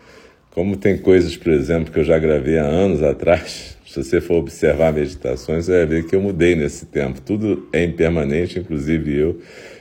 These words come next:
inclusive o jeito que eu pratico. Então é isso, é, é, isso é um guia que a gente faz, é um jeito de meditar que cada uma e cada um que tá aqui de instrutor pode fazer,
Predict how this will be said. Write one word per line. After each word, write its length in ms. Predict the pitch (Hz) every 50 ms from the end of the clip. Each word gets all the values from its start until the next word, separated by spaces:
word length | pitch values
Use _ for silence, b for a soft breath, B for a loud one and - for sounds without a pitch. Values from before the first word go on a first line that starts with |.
| B -
inclusive 500 | 80 78 - 82 76 73 78 85 87 92
o 60 | 90
jeito 340 | 78 73 80 82 82 82 -
que 80 | - 78
eu 60 | 73
pratico. 500 | - 73 67 64 - - - - - - - - _ _ _ _ _ B B B B B B B B B B -
Então 280 | - 101 - 123 120
é 60 | 240 226
isso, 360 | 110 113 113 110 - - -
é, 480 | 78 78 - - 85 85 85 82 73 -
é, 320 | 76 78 80 80 78 76 64
isso 280 | - 90 95 - -
é 20 | 117
um 160 | 117 107 90
guia 540 | 78 - 90 90 95 107 117 127 117 104 90
que 360 | - - - - 85 82 80
a 100 | 78 76
gente 320 | 71 71 80 78 78 - -
faz, 600 | - - 73 69 71 73 73 78 90 107 110 101
é 80 | 95 90
um 120 | 82 73
jeito 520 | 64 65 67 80 90 101 113 110 - -
de 120 | 76 76 82
meditar 520 | 73 71 76 73 76 71 - - 76 78
que 140 | 82 - 80
cada 340 | - - 82 80 80 80 78
uma 360 | 71 69 80 95 107 107 87
e 40 | 73
cada 340 | 73 - - 71 67 67 69
um 280 | 71 76 82 95 95 -
que 140 | - - -
tá 140 | - - 69
aqui 260 | 67 - - 76 76
de 160 | 67 65 71
instrutor 540 | 71 - - - 71 67 69 - 73 73 69
pode 300 | - - 67 69 - -
fazer, 500 | - - 73 65 62 69 73 92 101